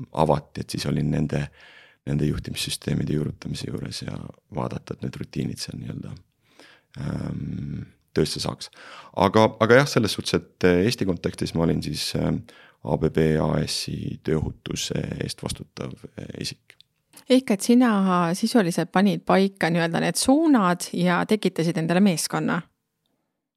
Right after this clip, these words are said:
Speaker 1: Noh, jah, eks mind kaasati ka nii-öelda nendesse vestlustesse või valikutesse, kui palgati erinevatele äriüksustele töökeskkonna spetsialiste, kellega siis mina, mina pidin, äh,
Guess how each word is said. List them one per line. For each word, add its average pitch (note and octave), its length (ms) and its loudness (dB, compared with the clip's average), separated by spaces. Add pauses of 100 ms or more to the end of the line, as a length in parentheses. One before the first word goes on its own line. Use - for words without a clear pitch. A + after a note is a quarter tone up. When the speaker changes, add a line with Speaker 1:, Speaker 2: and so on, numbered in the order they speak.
(640)
Speaker 1:
Noh, D3 340 6
jah, C3 300 4
eks - 320 0
mind A2 100 4
kaasati G#2+ 480 2
ka F2+ 320 6
nii-öelda D#2 840 4
nendesse D#2 560 2
vestlustesse D#2 580 -2
või D#2 140 0
valikutesse, D#2 720 0
kui D2+ 240 0
palgati D#2 720 0
erinevatele D2+ 640 0
äriüksustele D2+ 720 -2 (420)
töökeskkonna D2+ 540 2
spetsialiste, - 640 -2
kellega D2 320 -2
siis D2+ 180 -8
mina, D#2 220 -2 (640)
mina D2+ 260 -2 (520)
pidin, D#2 500 -2
äh, D2+ 260 -2